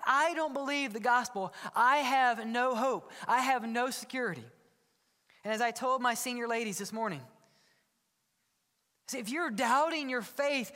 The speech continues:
I know two things. One, you're doubting your faith because you truly don't believe. And that is good doubt, because I want you to come to the belief that Jesus is who he says he is. And if you do believe and you're doubting,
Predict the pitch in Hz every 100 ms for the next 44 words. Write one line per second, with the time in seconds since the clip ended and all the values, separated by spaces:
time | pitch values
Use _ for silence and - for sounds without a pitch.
0 | - 220 247 247 - 311 349 277 170 135
1 | - - _ _ - - 285 294 277 240
2 | 247 277 294 285 277 247 226 196 262 -
3 | 277 254 247 240 254 233 160 - - _
4 | _ _ _ _ _ - 247 240 - 196
5 | 180 302 220 208 185 185 185 214 233 247
6 | 220 214 202 247 233 220 196 180 208 240
7 | 277 262 - - - 202 190 262 240 254
8 | 220 254 254 - 220 240 220 247 240 175
9 | 123 110 - - - _ _ _ _ _
10 | _ _ _ _ _ _ _ _ _ _
11 | _ _ 233 254 269 214 311 403 339 254
12 | 233 233 233 240 233 254 320 330 240